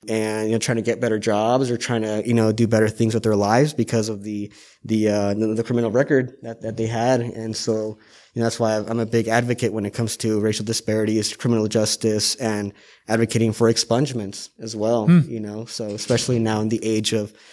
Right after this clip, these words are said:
Speaker 1: marijuana reform, you know, we can't be, I personally feel like if we're gonna,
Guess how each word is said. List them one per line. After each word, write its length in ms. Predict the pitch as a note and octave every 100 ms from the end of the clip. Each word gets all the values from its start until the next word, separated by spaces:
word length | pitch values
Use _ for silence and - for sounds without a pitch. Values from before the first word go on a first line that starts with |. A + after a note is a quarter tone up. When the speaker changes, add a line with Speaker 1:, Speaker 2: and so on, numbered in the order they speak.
| - - -
Speaker 1:
marijuana 480 | A#2+ A2+ A2+ B2+ B2+
reform, 680 | A#2 - A2 A2 A#2 A#2 - - _ -
you 60 | A2
know, 180 | G#2+
we 100 | A2
can't 320 | A2 B2 A2 A2+
be, 300 | A2+ G#2 G#2 _ _ -
I 180 | C#3+ C#3+
personally 420 | D3 B2 B2 A2+
feel 200 | - A#2
like 180 | G#2+ G#2+
if 120 | A2
we're 80 | A2 A2
gonna, 260 | G#2+ G#2